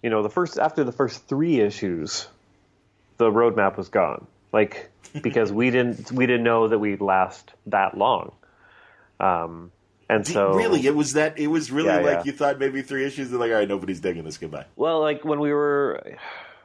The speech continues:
Speaker 1: when we were talking on the phone before issue one came out, and I was working on issue two or three at the time, Matt said to me, he's like,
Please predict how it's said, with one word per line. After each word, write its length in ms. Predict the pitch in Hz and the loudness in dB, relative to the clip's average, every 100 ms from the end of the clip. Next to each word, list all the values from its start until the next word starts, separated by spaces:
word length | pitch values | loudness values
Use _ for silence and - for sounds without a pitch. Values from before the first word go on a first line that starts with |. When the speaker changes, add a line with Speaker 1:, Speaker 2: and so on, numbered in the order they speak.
| _ _ | _ _
Speaker 1:
when 220 | 113 123 | -4 2
we 60 | 127 | 2
were 40 | |
talking 280 | 123 139 135 | 4 2 4
on 80 | 117 | 2
the 60 | |
phone 640 | 107 - 127 117 107 98 95 _ _ _ _ | 2 2 4 4 2 -2 -10 _ _ _ _
before 260 | 107 117 107 | 0 2 2
issue 200 | 107 95 | 0 2
one 220 | 107 110 | 2 2
came 260 | - 95 | -8 -4
out, 280 | 90 87 - - - _ | -2 -2 -4 -12 -20 _
and 80 | - | 2
I 60 | 95 | 2
was 120 | 92 | 4
working 220 | 98 95 | 2 2
on 80 | 92 | 0
issue 200 | 90 92 | 0 -6
two 200 | - 98 | 2 2
or 80 | 92 | 4
three 280 | - 101 98 | 2 4 4
at 100 | 90 | 2
the 60 | |
time, 560 | - 104 98 90 87 92 _ - | 0 2 4 4 0 -8 _ -2
Matt 320 | 104 92 - | 2 2 0
said 300 | - 90 90 | 2 2 2
to 80 | 92 | -2
me, 280 | 92 87 87 | 0 0 0
he's 140 | 87 | 0
like, 340 | 87 85 - | 0 0 -10